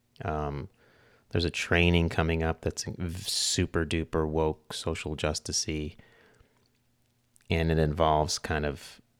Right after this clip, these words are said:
uh, this cult-like, you know, pledge thing at the end, and I know that I can't, I can't go along with that stuff, but I also don't wanna, like,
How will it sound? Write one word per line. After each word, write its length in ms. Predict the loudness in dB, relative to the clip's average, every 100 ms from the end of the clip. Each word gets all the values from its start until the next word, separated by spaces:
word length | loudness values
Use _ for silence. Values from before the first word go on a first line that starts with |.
| _ -8
uh, 320 | -4 -2 -4 -4
this 240 | -4 -2
cult-like, 1080 | -4 -4 0 0 2 0 0 -2 -6 -12 -12 _ _ _ _ -20 _ _ -10
you 140 | -6
know, 240 | -4 -6 -10
pledge 960 | -14 -6 0 2 4 2 0 -2 -4 -8 _ _ _ _
thing 420 | -6 -2 0 -2
at 140 | -2
the 120 | -2 -2
end, 400 | 0 0 0 0
and 320 | -2 -4 -8 -12 -20 -20 -20 -20 _ _ _
I 120 | 2
know 160 | 6 8
that 140 | 10
I 100 | 8
can't, 480 | 6 2 2 4 2 -2 _ _ _ _ _ _ _
I 40 | -6
can't 260 | -2 0
go 120 | 2 2
along 280 | 2 0
with 140 | -2 -2
that 200 | -4 -2
stuff, 400 | 0 2 0 0
but 120 | 0
I 140 | 0 2
also 280 | 2 2
don't 180 | 2 4
wanna, 220 | 4 2
like, 220 | 0 -2